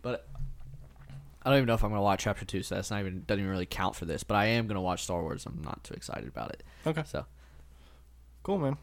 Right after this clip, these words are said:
Speaker 1: I'm definitely more excited for Captain Marvel than I am Star Wars,
Speaker 2: Me
Speaker 1: which
Speaker 2: too.
Speaker 1: is, which is a, a damn shame
Speaker 2: <laughs>
Speaker 1: because twenty fifteen I was hype
Speaker 2: You're right.
Speaker 1: for Star Wars, and now it's like they've killed it.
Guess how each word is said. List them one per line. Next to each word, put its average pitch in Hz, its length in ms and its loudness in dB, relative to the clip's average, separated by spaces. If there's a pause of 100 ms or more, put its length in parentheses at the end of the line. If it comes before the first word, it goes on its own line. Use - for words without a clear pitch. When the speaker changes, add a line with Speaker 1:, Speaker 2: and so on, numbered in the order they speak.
(120)
Speaker 1:
I'm 123 60 -4
definitely 180 340 10
more 120 180 6
excited 110 280 2
for 98 60 -4
Captain 107 320 -2
Marvel 95 280 0
than 92 100 0
I 87 80 0
am 90 120 -4 (460)
Star 98 220 0
Wars, - 360 -4 (380)
Speaker 2:
Me 143 100 8
Speaker 1:
which 113 120 4
Speaker 2:
too. 113 60 2
Speaker 1:
is, - 180 0 (100)
which 143 220 4
is 135 200 0 (160)
a, 92 120 -2 (280)
a 107 80 0 (140)
damn 139 320 10
shame 104 500 2 (380)
Speaker 2:
<laughs> - 360 6
Speaker 1:
because 117 460 4 (160)
twenty 147 220 4
fifteen 160 500 6
I 123 140 8
was 110 200 0
hype - 680 6 (280)
Speaker 2:
You're 113 120 8
right. 101 160 10
Speaker 1:
for 98 80 4
Star 101 320 0
Wars, 85 280 -6
and 110 140 -2
now 123 220 8
it's - 160 2
like 92 260 2
they've 92 200 2
killed 92 320 -2
it. 67 140 -4